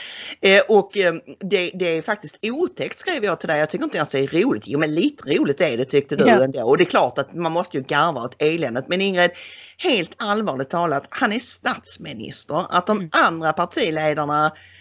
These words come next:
Speaker 1: eh, att det är lite skiftande kvalitet på intellektet där, det är väl en sak. Men,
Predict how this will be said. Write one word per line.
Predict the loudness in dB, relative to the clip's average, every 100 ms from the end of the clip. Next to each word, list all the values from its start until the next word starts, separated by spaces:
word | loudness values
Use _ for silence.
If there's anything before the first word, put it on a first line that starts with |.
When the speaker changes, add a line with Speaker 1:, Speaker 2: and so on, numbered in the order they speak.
| _ -18 -10 0
Speaker 1:
eh, | 0
att |
det | 2
är | -2
lite | -2 -2 -4
skiftande | -2 -2 -2 -4 -4
kvalitet | -2 -2 0 -2 -2
på | -4
intellektet | -6 -4 -6 -6 -6 -2
där, | 0
det | 0
är | 0
väl | 0
en | -2
sak. | -2 -4 -2
Men, | -2